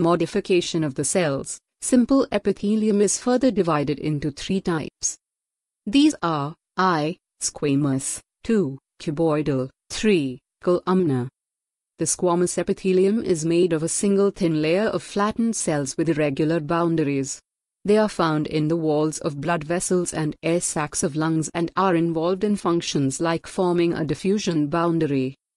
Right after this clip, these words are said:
The cuboidal epithelium is composed of a single layer of cube-like cells.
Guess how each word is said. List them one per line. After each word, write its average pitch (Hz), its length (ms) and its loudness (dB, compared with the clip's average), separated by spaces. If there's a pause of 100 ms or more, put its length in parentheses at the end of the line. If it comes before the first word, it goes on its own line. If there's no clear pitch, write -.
(220)
The 233 80 2
cuboidal 185 600 2
epithelium 208 680 0
is - 80 0
composed 185 600 2
of 156 100 -4
a 156 160 -2
single 233 280 0 (100)
layer 190 280 2
of - 140 -6
cube-like 160 580 2
cells. 151 540 -2